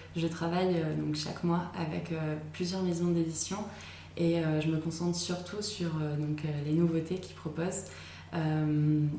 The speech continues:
j'ai la chance, euh, d'avoir des maisons qui vraiment vont me dire « Ah, mais cette lecture est géniale »,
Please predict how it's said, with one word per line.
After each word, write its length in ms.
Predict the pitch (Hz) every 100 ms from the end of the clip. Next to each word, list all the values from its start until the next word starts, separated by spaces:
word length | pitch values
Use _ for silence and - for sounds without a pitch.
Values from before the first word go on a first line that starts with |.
| -
j'ai 100 | 160
la 100 | 160
chance, 300 | 160 196 190 180
euh, 260 | 165 160
d'avoir 380 | 156 151 170 170
des 100 | 160
maisons 300 | 160 165 190
qui 200 | 185 165
vraiment 380 | 160 160 185 185 165
vont 340 | 156 165 196
me 100 | 190
dire « 220 | 160 175 175
Ah, 120 | 170 165
mais 80 |
cette 240 | 156 165 175
lecture 280 | 175 - 175
est 60 | 156
géniale », 540 | 160 165 175 180